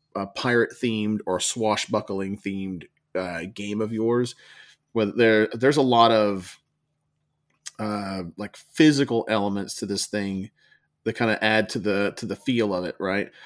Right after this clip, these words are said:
Uh, the gameplay is, th-, there's, like, a, a, a map, and then you have a set of cards that kinda go around it with s-, uh, with different, uh, and it's card-based, right? So it's a little bit of, uh, a board game slash a card game, and it plays out,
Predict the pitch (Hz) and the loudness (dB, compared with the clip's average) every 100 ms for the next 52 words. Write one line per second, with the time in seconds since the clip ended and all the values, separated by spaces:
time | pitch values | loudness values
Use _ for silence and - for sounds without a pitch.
0 | - _ _ _ _ _ _ 110 107 104 | -20 _ _ _ _ _ _ 0 2 2
1 | 95 135 131 135 165 170 - 123 120 104 | 0 -2 2 4 6 4 4 6 6 6
2 | 107 104 107 101 - - _ _ _ _ | 4 4 2 -2 -6 -8 _ _ _ _
3 | _ - 135 131 127 127 120 120 104 101 | _ -8 -4 0 2 4 4 4 2 2
4 | 92 - - 120 123 120 123 147 147 - | -2 -8 -4 -2 0 2 4 6 4 0
5 | - - 117 117 107 113 110 104 - - | -12 -6 -2 0 0 2 2 0 -2 4
6 | 139 117 - 131 120 117 101 - 117 107 | 4 4 0 4 6 4 0 -2 -2 2
7 | 117 117 120 113 117 113 113 113 110 - | 6 6 4 4 4 4 4 2 0 0
8 | 123 107 - - 123 110 107 104 120 117 | 0 0 -2 -4 0 2 2 0 -2 -2
9 | 110 107 98 95 - 113 - - 147 131 | -2 -4 -4 -6 -6 -10 -8 4 8 8
10 | 95 85 80 - 87 - 104 120 120 113 | 6 -4 -6 -4 -4 -4 -4 -2 -2 2
11 | 120 110 101 104 98 98 123 131 131 117 | 2 2 0 -2 -2 -4 0 4 4 4
12 | 113 113 - 101 113 - 113 104 92 104 | 0 0 -2 -4 -6 -2 0 0 -2 -6
13 | 101 98 - - - - _ 104 107 98 | -6 -8 -12 -20 -20 -20 _ 0 2 2
14 | - - 156 196 131 120 120 - - | 0 4 4 6 4 4 2 -2 -10